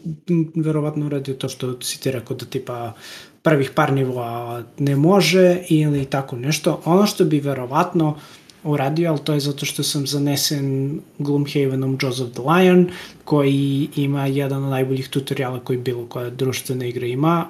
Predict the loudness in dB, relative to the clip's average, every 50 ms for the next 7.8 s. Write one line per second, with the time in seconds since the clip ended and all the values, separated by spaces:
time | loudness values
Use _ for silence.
0 | -8 -4 -2 0 0 0 -2 -6 -4 -2 -2 -2 -2 -6 -8 -4 0 2 2 4
1 | 4 2 2 2 0 0 0 0 0 0 -2 -2 -4 -6 -12 -16 -16 -16 -8 -4
2 | -4 -4 -2 2 4 6 6 6 6 6 4 4 4 4 2 2 2 4 4 6
3 | 6 6 6 6 4 2 0 0 0 0 0 0 -2 -4 -4 -2 -2 0 0 0
4 | -2 -4 -4 -4 -4 -4 -4 -4 -6 -6 -8 -6 -8 -8 -6 -6 -12 -12 -8 -6
5 | -6 -4 -4 -6 -8 -8 -8 -8 -6 -4 -6 -6 -4 -6 -6 -6 -6 -4 -2 -2
6 | -2 0 0 0 -2 -2 -4 0 4 6 6 6 6 4 2 2 4 4 4 4
7 | 4 2 2 2 2 2 2 2 0 0 -4 -8 -8 -8 -8 -8